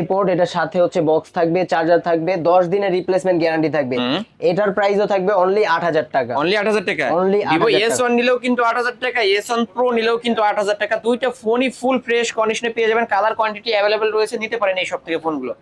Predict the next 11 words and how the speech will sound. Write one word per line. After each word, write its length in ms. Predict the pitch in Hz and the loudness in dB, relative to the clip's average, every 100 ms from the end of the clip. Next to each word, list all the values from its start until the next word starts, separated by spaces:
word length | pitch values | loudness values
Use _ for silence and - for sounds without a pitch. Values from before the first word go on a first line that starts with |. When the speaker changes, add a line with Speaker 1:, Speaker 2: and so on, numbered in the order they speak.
| _ _ | _ _
Speaker 2:
তারপর? 380 | 151 156 202 247 269 _ - | -4 -2 0 -2 -4 _ -2
Speaker 1:
তারপরে 400 | 139 147 160 147 | -2 0 0 0
থাকবে 280 | 151 143 | 2 2
হচ্ছে, 300 | 156 151 170 170 175 | 2 2 2 4 4
আহ, 580 | - 151 147 139 127 120 | 2 0 2 2 2 2
Vivo 280 | 151 151 175 139 | 2 4 4 2
ওয়াই 260 | 151 165 175 | 2 4 4
বারো 320 | 151 147 139 | 4 4 2
এস। 280 | 127 131 139 - - - | 0 -4 -4 -8 -14 -8
Speaker 2:
Vivo 80 | 127 | 0
Speaker 1:
Vivo 180 | 151 | 2